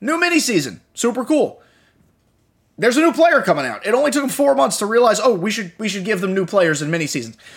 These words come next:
So I have not touched mini seasons since the last, uh, uh, exp-, I, I still hate calling it exploit, but the stub method for mini seasons that hasn't existed in about a month. Maybe there'll be a new one this time around, but at the very least, a cool new player award to play mini seasons for.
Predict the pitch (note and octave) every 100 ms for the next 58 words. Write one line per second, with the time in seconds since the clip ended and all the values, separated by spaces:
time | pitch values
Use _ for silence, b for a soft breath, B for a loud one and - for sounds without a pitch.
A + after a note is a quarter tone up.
0 | B - G3+ A#3+ G3+ A3+ - G#3 G#3 G#3
1 | G#3+ G#3 G#3 G#3+ A#3 F#3 F#3 - E3+ E3+
2 | F3+ F#3 - B2 D3+ C#3+ C3+ b b b
3 | b b b _ _ - - D#3 F2 -
4 | - G3 G3 - - - G3 - G#3 E3+
5 | - G#3 - - C#4+ G#3 A#3 - A3 G3
6 | F#3 F3+ D3+ B2+ - - B B F#3 -
7 | C#4 A3+ F3 C#3 A#2+ - _ G3 F#3 F3
8 | D#3 D3 A#2 G2+ b b F#3 A3 G#3 F#3
9 | G3+ G3+ F#3+ F#3+ F#3 F3 E3 A#2+ - b
10 | b D3 E3+ F3 E3+ E3+ E3 D#3+ D#3 D3
11 | C#3+ D#3+ C3 C3 G3 G3+ G3+ F#3+ F#3 F#3
12 | C#4+ C4 A3+ G#3+ - F#3 - A#3 G#3+ F#3+
13 | G3+ F#3 D#3+ D3+ D3 C#3 B2+ D#3 C#3+ C#3
14 | A#2 G#2+ G2+ - -